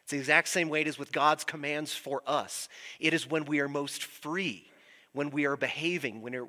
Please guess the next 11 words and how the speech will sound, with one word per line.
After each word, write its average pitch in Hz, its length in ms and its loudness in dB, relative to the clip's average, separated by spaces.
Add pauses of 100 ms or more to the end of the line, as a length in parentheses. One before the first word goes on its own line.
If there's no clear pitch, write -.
we 113 80 -8
are 101 60 -10
repenting 170 540 -6
and 208 80 -6
believing 117 440 -6 (400)
and 120 180 -8
living 143 440 0
as 117 100 -4
God 120 260 2
has 120 100 -6
commanded. 107 500 -8